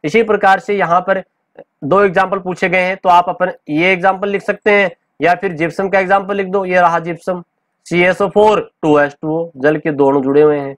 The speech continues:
या फिर फिटकरी का एग्जांपल लिख दो, के टू एस ओ फ़ोर, एल टू एस ओ फ़ोर थ्री, ट्वेंटी फ़ोर एच टू ओ, इसमें जल के चौबीस अणु जुड़े हुए हैं। फिटकरी का एक बार परीक्षा में क्वेश्चन सीधा पूछा गया था, फिटकरी का सूत्र लिखिए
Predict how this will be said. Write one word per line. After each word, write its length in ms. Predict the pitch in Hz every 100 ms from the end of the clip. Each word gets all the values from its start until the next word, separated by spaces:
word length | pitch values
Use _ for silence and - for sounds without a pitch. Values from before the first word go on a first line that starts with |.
| _ _ -
या 100 | 165
फिर 160 | 180 196
फिटकरी 460 | - 160 185 196
का 120 | 202 208
एग्जांपल 380 | 190 202 202
लिख 140 | 208 202
दो, 220 | 208 208
के 380 | - _ - 175
टू 220 | 175 202
एस 160 | 196 208
ओ 80 |
फ़ोर, 280 | 190 208 208
एल 300 | 190 175 170
टू 200 | 170 196
एस 160 | 190 208
ओ 80 | 180
फ़ोर 160 | 202
थ्री, 220 | 196 202 208
ट्वेंटी 340 | 180 170 165
फ़ोर 200 | 151 165
एच 160 | 160 -
टू 140 | 170
ओ, 120 | 165 156 _ -
इसमें 440 | 156 196 214 240 - _ -
जल 160 | 170
के 160 | 190 208
चौबीस 420 | 185 151 151 165
अणु 140 | 165 165
जुड़े 200 | 160 170
हुए 180 | 170
हैं। 200 | 160 156 - _ _ _ _
फिटकरी 340 | 160 170 196 202
का 140 | 208
एक 240 | 196 190 185
बार 140 | 190
परीक्षा 380 | 190 180 180 185
में 140 | 190
क्वेश्चन 400 | 180 160 196 240
सीधा 520 | 254 _ _ 214 220
पूछा 280 | 208 156 147
गया 120 | 151
था, 140 | 170 190
फिटकरी 400 | - 165 170 165
का 160 | 185
सूत्र 300 | 180 185 175
लिखिए 340 | 131 113 -